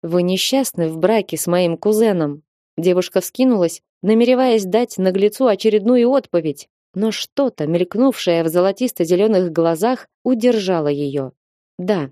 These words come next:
виконтесса Сенклер зашла в дом. Руперт дождался, пока дверь за ней закроется, и забористо выругался. Тори посмотрел на него с укором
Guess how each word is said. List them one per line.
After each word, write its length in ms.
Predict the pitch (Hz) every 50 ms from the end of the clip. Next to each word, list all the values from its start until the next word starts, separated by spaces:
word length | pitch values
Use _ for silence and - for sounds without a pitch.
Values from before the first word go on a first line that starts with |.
| _ _ _ _ -
виконтесса 600 | 156 156 170 165 - 165 170 - 180 175 - 175
Сенклер 480 | 165 - 170 160 156 - 170 208 220 202
зашла 360 | 175 160 151 151 - 170 156 151
в 60 | 160
дом. 300 | 151 151 139 131 131 127 _ _ _ _ _ -
Руперт 360 | - 311 320 311 294 262 202
дождался, 600 | 190 208 214 202 196 202 269 302 269 - - 151
пока 260 | - 151 147 - 160
дверь 240 | 160 165 180 202 202
за 140 | 190 185 170
ней 160 | 180 180 185
закроется, 720 | 175 180 180 - 220 262 285 269 247 - - 226 214 214 214 _ _ -
и 100 | 220 226
забористо 720 | 185 214 208 190 185 262 302 269 262 240 - - 214 196
выругался. 720 | 170 170 175 170 165 147 143 151 147 143 - - 147 139 - _ _ _ _ _ -
Тори 220 | - 175 170 175
посмотрел 500 | 175 180 170 - 180 165 165 - 214 254 247
на 60 | 208
него 240 | 180 175 165 165 165
с 100 | - 185
укором 480 | 165 - - 233 277 269 214 165 151